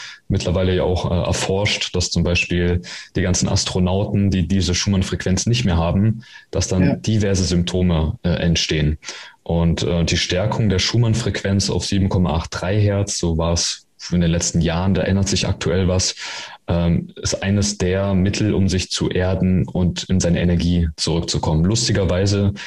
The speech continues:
Speaker 1: liegt die Schumann-Frequenz auch genau zwischen Theta und Alpha. Also wenn man die Schumann-Frequenz stärkt und in seinem eigenen Bewusstsein hat, dann ist man immer in so einer, in so einem,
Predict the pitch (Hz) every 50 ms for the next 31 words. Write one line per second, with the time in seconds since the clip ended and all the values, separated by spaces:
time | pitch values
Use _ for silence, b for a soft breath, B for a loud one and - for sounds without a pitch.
0 | B B B B - 85 101 104 101 101 - - 107 101 98 95 - - 87 -
1 | - 92 92 95 90 - 101 - - 92 92 92 95 101 - - - 98 - -
2 | 90 - - - 104 113 107 - 101 73 92 90 - - 87 98 113 - - 113
3 | 117 123 131 127 B B B B B B B B - 92 87 85 98 98 101 101
4 | 101 98 - - - 92 90 - 107 107 107 101 101 - 90 - - - 90 92
5 | 92 95 - - - - - - - - 95 101 101 98 - - 87 92 92 87
6 | 85 87 82 - 90 92 98 95 95 90 90 90 85 - 85 80 90 104 101 -
7 | - - 82 85 82 85 92 98 - - - B B B B B B B B -
8 | 85 90 180 - - - 107 95 78 82 107 104 95 95 90 90 90 90 90 90
9 | 87 82 - 98 95 98 95 98 - 180 85 - - -